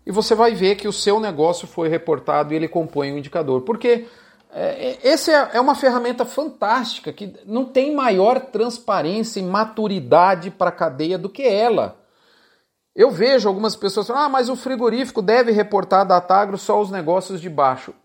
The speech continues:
Cara, a ferramenta tá na sua mão. P-, por dois motivos. Primeiro que você pode pegar o aplicativo, é rápido, simples, não dói, fácil, intuitivo. Não sei nem mais qual adjetivo. Você, você informar seu negócio. Mas se não, além disso, você,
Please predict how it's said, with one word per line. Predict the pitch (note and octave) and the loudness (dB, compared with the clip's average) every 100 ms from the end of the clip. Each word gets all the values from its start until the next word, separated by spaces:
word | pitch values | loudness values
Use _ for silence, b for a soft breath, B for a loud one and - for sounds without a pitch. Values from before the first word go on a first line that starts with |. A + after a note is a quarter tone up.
| _ _ _ | _ _ _
Cara, | F#4+ F4 | -8 -6
a | C4 | -4
ferramenta | C4+ E4 D4+ E4 F4 F4 | -4 0 0 2 -2 -2
tá | D#4+ | -2
na | E4 | -2
sua | C#4 F4+ G4+ | -2 -2 -2
mão. | A#3 B3 A#3 - b b b b b b | -2 -2 -6 -10 b b b b b b
P-, | - | -18
por | - C4 G#3+ | -4 -2 2
dois | E4+ F#4 | 2 2
motivos. | F#4 G#3 | 0 -4
Primeiro | A3 A#3 F4+ | -2 0 0
que | - | 0
você | F#4 | 2
pode | C#4 B3 | 4 4
pegar | - A3 E3 D#3+ D3 E3+ | 2 0 4 4 2 -2
o | |
aplicativo, | D#3+ F#3+ F#3 E3 - A3+ C#4 | -2 -2 -2 -4 -4 -6 -4
é | F3+ | -4
rápido, | D3 E3 B3+ C4 C#4+ A#3+ | -2 2 2 0 -8 -10
simples, | - - A#3 B3 A3 | -12 -8 -8 -6 -8
não | G3 G3 | -6 -8
dói, | C#3+ D#3+ G#3+ B3+ - _ _ _ _ _ _ _ | 0 2 2 0 -10 _ _ _ _ _ _ _
fácil, | - - A3+ C4 - C4 C4 G3+ | -20 0 2 2 -2 -6 -6 -6
intuitivo. | G3 G#3 F#3+ - - C4 B3 C4 | -8 -6 -8 -8 -6 -4 -4 -8
Não | C4 b b b | -10 b b b
sei | - G#3+ | -2 0
nem | B3+ | 0
mais | C4 B3+ A#3+ | 2 0 2
qual | A3+ | 0
adjetivo. | F#3 G3+ G3 E3+ | 2 -4 -4 -8
Você, | E3+ | -8
você | G#3 A3 A#3+ | -4 -2 -2
informar | C4 B3+ A3 G#3 G3+ | -2 0 0 0 -2
seu | G3+ G3 | -2 -4
negócio. | F#3 C#3 B2 G#3 | -2 0 0 -2
Mas | D#4 | -6
se | - D#4 | -6 -6
não, | F#3+ C4+ A3+ | -2 0 2
além | F#3 G#3 C4 | 2 2 0
disso, | C#3+ B3 C4+ - | -2 -4 -6 -8
você, | B2+ - D#3+ | -10 -6 -8